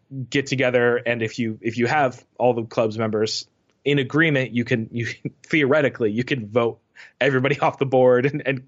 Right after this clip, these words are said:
and fire everybody and, and replace it with somebody new, um, which, which is much harder to do in actual practice. But I think Bayern and Dortmund both recognized how bad of a deal it would be in several respects, including that. And they immediately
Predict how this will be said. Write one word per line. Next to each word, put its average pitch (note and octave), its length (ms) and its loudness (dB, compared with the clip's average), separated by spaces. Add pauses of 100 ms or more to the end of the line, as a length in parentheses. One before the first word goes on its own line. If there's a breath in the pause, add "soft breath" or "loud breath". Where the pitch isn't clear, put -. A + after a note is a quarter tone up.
and B2+ 200 -2
fire A#2+ 280 2
everybody A2+ 400 2
and, A2+ 240 -2
and A#2+ 260 -2 (340 loud breath)
replace C3 380 2
it A#2 100 2
with A2 120 -2
somebody A2 300 2
new, G#2 280 -2
um, B2 720 0
which, C#3+ 340 0
which C3+ 380 -4 (140)
is C#3 200 -2 (120)
much E3+ 300 0
harder D3+ 200 4
to C3 100 0
do B2+ 200 4
in A2+ 140 0
actual A2 340 -4
practice. C3+ 460 -4
But A#2+ 280 0 (920 loud breath)
I C#3 120 0
think C3+ 200 0
Bayern C3 300 2
and A2+ 100 -4
Dortmund A#2 300 0
both A2+ 220 0
recognized G#2+ 640 -2 (180)
how C3 180 -2
bad A#2 300 0
of A2+ 80 0
a A2+ 60 2
deal A2+ 440 2
it A#2+ 60 0
would A#2 200 4
be A#2 160 4
in G2+ 120 2
several B2+ 340 2
respects, C3 520 2
including C3 400 2
that. C#3+ 280 2
And G#2+ 220 -4
they G2 140 2 (180)
immediately F#2+ 520 0